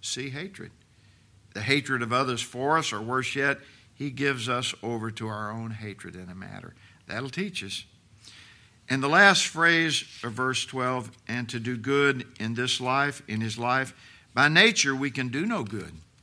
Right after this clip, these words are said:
as in a holy thing before God, but we can by grace be kind and good to one another." And listen to this point. As we experience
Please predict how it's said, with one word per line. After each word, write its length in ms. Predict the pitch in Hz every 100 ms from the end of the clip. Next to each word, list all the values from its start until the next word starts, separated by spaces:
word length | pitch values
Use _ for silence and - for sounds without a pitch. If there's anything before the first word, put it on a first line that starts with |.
| _ _ _ _ _ _ _
as 200 | 107 107
in 100 | 120
a 80 | 117
holy 320 | 113 127 123
thing 260 | 117 117 117
before 380 | 113 110 110 113
God, 500 | 107 101 98 101 98
but 140 | 110
we 140 | - 143
can 360 | - 180 180
by 180 | 165 156
grace 360 | 123 147 147 -
be 160 | 131
kind 580 | 110 127 131 143 165 196
and 160 | 110 101
good 240 | 120 123
to 80 | 123
one 200 | 123 123
another." 360 | 117 117 131 - - - - - _ -
And 200 | 131 131 - - -
listen 340 | 180 220 - 139
to 80 |
this 220 | 120 120 -
point. 380 | - 107 95 -
As 200 | 117 123
we 220 | 135 214 214
experience 1000 | 180 - - 156 156 151 147 - -